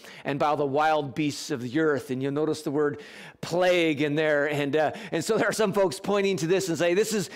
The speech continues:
this is the Revelation, this is the plague of Revelation chapter, chapter six. And because it's in Revelation, this must be the end times."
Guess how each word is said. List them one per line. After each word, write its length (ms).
this 160
is 120
the 120
Revelation, 680
this 160
is 100
the 80
plague 320
of 120
Revelation 440
chapter, 500
chapter 340
six. 420
And 120
because 240
it's 140
in 80
Revelation, 500
this 140
must 240
be 80
the 120
end 200
times." 640